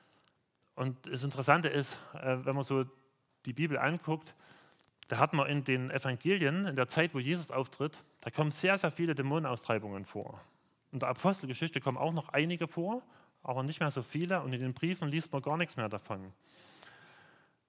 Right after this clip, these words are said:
Und, und warum ist es so? Ähm, dazwischen ist eine ganz gewaltige Sache passiert. Die hat alles geändert. Und diese Sache,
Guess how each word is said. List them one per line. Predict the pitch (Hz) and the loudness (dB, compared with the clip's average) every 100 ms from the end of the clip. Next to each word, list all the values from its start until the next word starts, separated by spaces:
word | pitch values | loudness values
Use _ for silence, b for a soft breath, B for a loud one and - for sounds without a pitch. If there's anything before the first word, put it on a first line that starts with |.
| _ _ _ _ - | _ _ _ _ -10
Und, | - 123 - - - | -6 -6 -8 -20 -10
und | 139 | 2
warum | 143 156 165 | 4 4 2
ist | 160 170 | -2 -2
es | 123 - | -2 -4
so? | 113 98 95 B B B _ _ - | -4 -4 -6 B B B _ _ -2
Ähm, | 135 127 123 120 117 b b _ _ _ _ _ _ _ _ _ _ | 4 4 4 -2 -10 b b _ _ _ _ _ _ _ _ _ _
dazwischen | - 131 - 180 151 143 175 135 b b b b b b - | 0 0 2 0 0 0 -2 -8 b b b b b b -8
ist | - | -4
eine | 143 | 2
ganz | 151 170 | 4 4
gewaltige | - 139 139 135 127 | 2 4 4 4 0
Sache | 131 135 131 | 0 0 0
passiert. | - 113 - 101 92 - - | -4 -6 -4 -4 -4 -10 -12
Die | 127 | -6
hat | 123 131 - | -2 -2 0
alles | 131 156 156 - | 2 2 2 -2
geändert. | 131 131 131 101 - - B B B B B - | -2 -2 -2 -6 -10 -20 B B B B B -14
Und | 135 | -8
diese | 120 131 | -4 -2
Sache, | 123 156 143 139 | 2 4 6 4